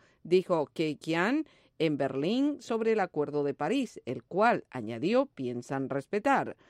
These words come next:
Keqiang añadió que China ha promocionado de forma activa el Acuerdo de París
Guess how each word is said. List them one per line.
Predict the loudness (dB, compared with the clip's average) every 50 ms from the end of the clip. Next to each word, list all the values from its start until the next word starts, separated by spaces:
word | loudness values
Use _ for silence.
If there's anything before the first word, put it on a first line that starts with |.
| _ _ _ _ _ _ -2
Keqiang | -2 -2 0 0 0 2 2 2 2 0 -2 -2 -2
añadió | -2 0 0 0 0 -2 -2 -2 -2
que | -2 -4
China | -4 -4 -4 -4 0 2 2 2
ha | 2 0
promocionado | 0 -2 -2 -2 -4 -4 -2 -2 0 2 2 2 2 0
de | 0 -2
forma | -4 -2 -2 -2 -2 -2 -2 -4
activa | -6 -6 -4 -4 -2 0 0 -2
el | -2 -2
Acuerdo | -4 -6 -4 -4 -4 -4 -4 -4
de | -4 -2
París | 0 0 2 2 2 2 0 -2